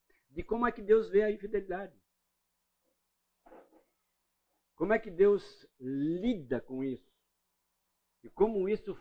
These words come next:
fere o coração do nosso Deus. A minha infidelidade, a sua infidelidade.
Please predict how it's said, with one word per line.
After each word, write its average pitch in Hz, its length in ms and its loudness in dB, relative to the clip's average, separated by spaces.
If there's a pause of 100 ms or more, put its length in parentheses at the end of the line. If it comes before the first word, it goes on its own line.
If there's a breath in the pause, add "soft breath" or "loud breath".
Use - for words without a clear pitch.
(160)
fere 180 560 2 (1300)
o - 80 -20
coração 139 520 -4
do 123 80 -14
nosso 120 300 -12
Deus. 87 280 -14 (1500)
A - 100 -4
minha 151 400 -4
infidelidade, 110 760 -10 (540)
a 110 100 -2 (240)
sua 170 220 -4
infidelidade. 92 720 -14